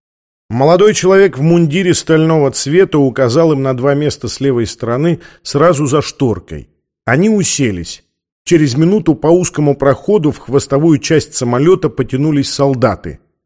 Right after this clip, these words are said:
С окровавленными бинтами на костылях, с руками на перевязи и туго забинтованными культями.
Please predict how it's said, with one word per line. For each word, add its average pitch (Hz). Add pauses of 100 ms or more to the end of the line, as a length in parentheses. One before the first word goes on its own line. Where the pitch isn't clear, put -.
(180)
С -
окровавленными 156
бинтами 143
на 123
костылях, 127 (220)
с -
руками 151
на 135
перевязи 139 (260)
и 135
туго 160
забинтованными 143
культями. 113